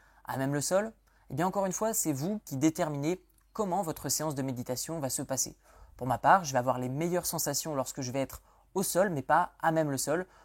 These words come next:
Généralement, je vais mettre simplement un coussin entre moi et le sol. Concernant la méditation d'une manière générale, c'est également l'acceptation de l'environnement. Donc les personnes qui sont les plus adeptes de la méditation pourront méditer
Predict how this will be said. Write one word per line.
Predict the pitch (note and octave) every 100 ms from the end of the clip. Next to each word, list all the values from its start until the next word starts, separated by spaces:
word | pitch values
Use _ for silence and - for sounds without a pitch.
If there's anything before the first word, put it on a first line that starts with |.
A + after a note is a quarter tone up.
| _
Généralement, | C3 C3+ B2 B2+ C#3+
je | D#3
vais | B2
mettre | -
simplement | - D#3 C#3+ B2 C#3 - _ _ _
un | E3+ F3
coussin | D#3 - C#3 D#3 -
entre | C3 C3+
moi | B2 B2+ D3 _ _ -
et |
le | C#3+ B2+
sol. | - - - _ _ - - _ -
Concernant | D#3+ F3 D#3+ D#3+ D#3+ -
la | A#2+
méditation | B2+ D3 D3+ D#3+ D3+ E3
d'une | C#3
manière | B2 A#2+ B2
générale, | C#3+ D3 E3+ G3
c'est | - C#3
également | D3 C#3 C#3+ F3+ -
l'acceptation | C#3 D3+ F#3 - E3+ - C3+ - F3+ F#3+ - _ _
de | C3
l'environnement. | C3 D#3 D#3 D3 B2+ - _ _ -
Donc | B2+
les | D3+
personnes | F3+ - F#3
qui | E3
sont | - D#3
les | B2+
plus | - C#3+ - -
adeptes | D3+ D#3+ - -
de | C#3
la | B2+
méditation | B2+ C#3 C#3+ C#3 - A3
pourront | F3+ C3+
méditer | C#3 C#3 C#3 D3+ C3